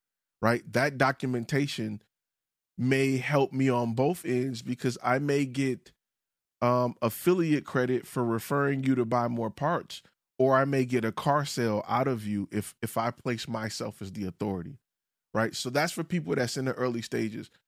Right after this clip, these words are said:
For people that's looking to buy now, that's saying, "I need a car today," I may come out with a list of, "Here's the top three places to get a good deal on the car today."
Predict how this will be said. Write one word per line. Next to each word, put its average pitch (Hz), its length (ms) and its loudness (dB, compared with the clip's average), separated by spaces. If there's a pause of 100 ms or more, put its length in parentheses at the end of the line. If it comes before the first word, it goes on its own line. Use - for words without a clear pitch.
(200)
For 139 100 2
people 196 380 2
that's 147 180 0
looking 147 360 0
to 113 100 0
buy 120 420 0
now, 117 520 -6 (460)
that's 113 160 0
saying, 127 260 -6 (120)
"I 127 160 0
need 151 180 0
a 131 60 0
car 127 300 -2
today," 120 640 -2 (360)
I 131 120 4
may 208 200 4
come 175 280 2
out 170 200 2
with 160 140 6
a 147 80 4
list 156 440 0
of, 139 540 0 (520)
"Here's 180 260 4
the 160 100 0
top 160 360 2
three 156 180 2
places 147 520 -2
to 139 100 -4
get 151 200 0
a 139 60 4
good 131 300 -4
deal 143 280 4
on 131 100 -2
the 127 60 -4
car 131 320 -2
today." 120 460 -4